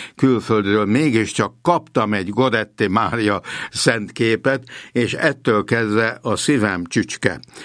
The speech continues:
Amikor aztán eljuthattam végre Rómába, akkor, ö, nem Rómában van, Rómához közel a tengerparton, Nettunóban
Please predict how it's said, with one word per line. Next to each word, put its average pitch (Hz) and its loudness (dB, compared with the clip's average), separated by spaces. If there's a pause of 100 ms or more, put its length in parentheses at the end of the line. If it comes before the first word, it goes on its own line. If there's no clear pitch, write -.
(140)
Amikor 131 2
aztán 123 0 (200)
eljuthattam 123 2
végre 104 2
Rómába, 107 2 (360)
akkor, 120 0 (100)
ö, 117 2
nem 127 0
Rómában 104 0
van, 120 0
Rómához 104 2
közel 101 2
a 90 0
tengerparton, 107 -2
Nettunóban 110 2